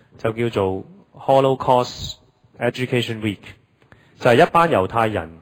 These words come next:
喺多倫多呢個地方，係想將納粹德軍喺集中營對付猶太人嘅歷史向其他人講。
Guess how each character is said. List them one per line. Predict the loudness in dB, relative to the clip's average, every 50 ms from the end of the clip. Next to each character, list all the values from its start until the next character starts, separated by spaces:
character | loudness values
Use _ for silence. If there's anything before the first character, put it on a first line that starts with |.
| -8
喺 | -4 -4 -2 -2 -2 -2 -4 -6 -6 -2
多 | 0 0 0 2
倫 |
多 | 2 0 0
呢 | 0
個 | 0 -2
地 | -4 -4 -6 -6
方， | -2 -2 0 0 -2 -2
係 | -4 -6 -4
想 | -4 -4 -6 -6 -6
將 | -2 0 0 2 0 0 -4 -10 -14 _ -2
納 | 0 0 0 0
粹 | -4 -2 -2 -2 0
德 | 0 0 -2 -2 -2 _ 2
軍 | 2 2 2 0 -8 _ _ _ _ -20 _ _ _ _ _ _ _ _ _ _ _ _ _ _ _ _ -2
喺 | 0 0 2
集 | 2 2 0 0 0
中 | -4 -4 -4 -4
營 | -6 -6 -8 -10 -8 -2
對 | 0 2 2 0
付 | 0 -4 -6 -6 -6
猶 | -6 -6 -6 -8
太 | -6 -4 -4 -4
人 | -4 -4 -8 -10 -12 -12
嘅 | -10 -8 -6 -6 -6 -8 -12 -16 _ _ _ _ _ _ -6
歷 | -6 -6 -4
史 | -6 -10 -10 -8 -8 -10 -10 -14 _ _ _ _ _ -4
向 | -4 -4 -4
其 | -4 -2
他 | -2 -2
人 | -4 -4 -8
講。 | -8 -8 -8 -8 -10